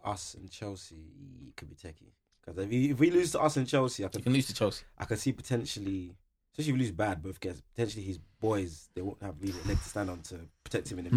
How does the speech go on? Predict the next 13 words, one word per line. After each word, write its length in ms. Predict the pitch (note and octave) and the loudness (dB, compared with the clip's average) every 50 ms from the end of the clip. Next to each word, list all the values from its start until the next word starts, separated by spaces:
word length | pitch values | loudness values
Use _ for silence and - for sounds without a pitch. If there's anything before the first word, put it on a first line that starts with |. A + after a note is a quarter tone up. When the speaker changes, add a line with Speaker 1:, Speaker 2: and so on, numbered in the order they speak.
| A2 G#2 | 10 10
Speaker 1:
media. 180 | G2 F#2 F#2+ - - - - - - | 10 8 6 4 0 -8 -8 2 8
Speaker 3:
Yeah, 240 | G#2 G2 G2 F#2 F#2+ - - - - | 10 10 10 10 6 2 -4 -2 8
hundred 200 | - G#2+ G2 F#2+ - | 10 10 10 10 6
percent. 280 | - - - F#2 F#2 - - - - - | 2 4 6 4 4 4 -4 -14 -10 -6
Speaker 1:
And 180 | - F2 F2+ F2+ F2 D#2 - - | -4 -2 -2 -2 -4 -6 -8 -10
it 60 | - - | -10 -4
could 140 | - G2+ | -2 0
be 80 | G2 G2+ | 0 0
techie. 360 | - G#2+ G#2 - - G2+ F2+ E2+ - - _ _ - | 0 -2 -4 -4 -4 -8 -8 -8 -10 -18 _ _ -10
And 160 | E2 F2+ F#2 | -8 -6 -4
then, 380 | F#2+ F2+ F2+ F2+ F#2 F2 D2+ - _ _ - | -4 -4 -4 -6 -8 -10 -12 -16 _ _ -8
what, 200 | G2 F2+ - - - D#2 | -6 -6 -6 -6 -10 -10
um, 420 | F2+ F2 E2 E2 D#2+ D#2+ D#2 D2+ | -10 -8 -8 -8 -10 -12 -14 -14